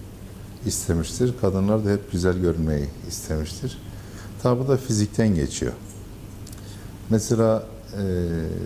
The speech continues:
bir erkek spor salonuna geldiği zaman ilk etapta hedefi çalıştığı antrenörün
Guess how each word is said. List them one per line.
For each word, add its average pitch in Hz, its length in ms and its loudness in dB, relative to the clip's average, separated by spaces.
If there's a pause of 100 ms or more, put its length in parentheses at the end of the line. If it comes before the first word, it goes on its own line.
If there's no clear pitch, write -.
(200)
bir 123 140 4
erkek 104 400 2
spor - 260 0
salonuna 104 440 4
geldiği 104 500 4
zaman 92 420 2
ilk 113 220 -2
etapta 92 400 2
hedefi 95 520 2 (1040)
çalıştığı 107 720 2
antrenörün 95 720 4